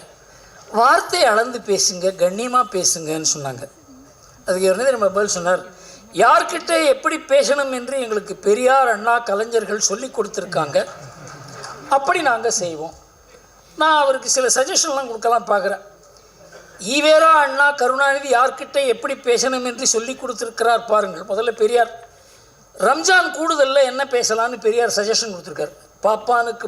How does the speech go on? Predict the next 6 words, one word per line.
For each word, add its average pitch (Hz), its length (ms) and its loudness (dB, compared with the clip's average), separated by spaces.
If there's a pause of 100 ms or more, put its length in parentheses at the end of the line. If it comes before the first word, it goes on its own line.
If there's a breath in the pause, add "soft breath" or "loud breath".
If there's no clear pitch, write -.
பயந்தும் 214 420 0 (800 soft breath)
முஸ்லீம்களுக்கு 240 720 0
அதிக 226 280 0
இடம் 226 320 2
கொடுத்து 202 380 -2
வந்தோம், 175 280 0